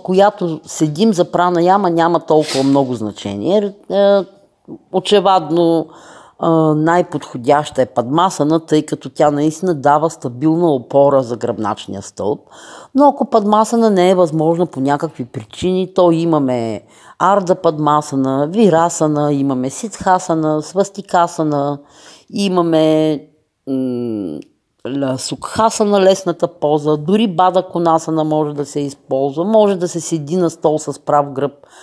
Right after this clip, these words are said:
Ам, по принцип, а, не е чак толкова важно каква е позата, стига тя да ни осигурява комфорт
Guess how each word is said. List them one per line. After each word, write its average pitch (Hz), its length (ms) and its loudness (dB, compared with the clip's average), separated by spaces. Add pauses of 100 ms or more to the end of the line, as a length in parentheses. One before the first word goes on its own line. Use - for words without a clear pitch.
(540)
Ам, 170 360 -4 (560)
по 202 100 -6
принцип, 277 560 0 (260)
а, 196 500 2
не 202 180 4
е 208 40 2
чак 214 360 -4
толкова 190 560 4
важно 175 400 0
каква 165 460 0
е 190 140 -2
позата, 156 400 -2
стига 180 360 -2
тя 175 220 2
да 165 120 0
ни 160 120 0
осигурява 147 720 -2
комфорт 117 680 -4